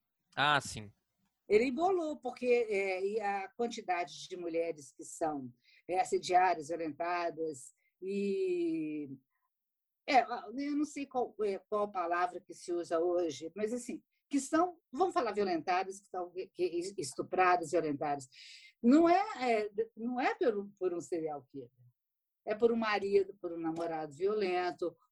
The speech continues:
Speaker 2: por um, um, um, um assalto na rua, coisas desse tipo.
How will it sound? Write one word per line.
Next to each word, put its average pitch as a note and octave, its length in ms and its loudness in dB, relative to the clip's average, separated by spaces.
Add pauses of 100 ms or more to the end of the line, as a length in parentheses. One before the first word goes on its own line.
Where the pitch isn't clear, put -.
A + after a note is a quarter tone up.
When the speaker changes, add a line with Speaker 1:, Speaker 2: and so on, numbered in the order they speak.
(100)
Speaker 2:
por F4+ 160 0
um, F4 140 -2
um, F4 540 -4
um, E4 300 -2
um E4+ 40 -2
assalto - 400 -2
na F3+ 140 4
rua, G3 580 10
coisas E3 340 -4
desse G3 400 -4
tipo. G3 340 2